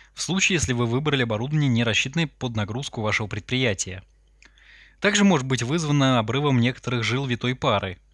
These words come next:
расшатанными портами и кабелями, обжатыми с нарушением технологии.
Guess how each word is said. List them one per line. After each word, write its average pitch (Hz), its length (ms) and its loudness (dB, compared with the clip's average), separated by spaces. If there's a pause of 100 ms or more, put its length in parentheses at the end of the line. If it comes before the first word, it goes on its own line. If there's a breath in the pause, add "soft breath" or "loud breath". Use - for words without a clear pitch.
расшатанными 110 580 0
портами 160 580 0 (260 loud breath)
и 175 100 -2
кабелями, 151 420 0
обжатыми 117 460 0
с - 140 -4
нарушением 120 580 0
технологии. 101 640 -8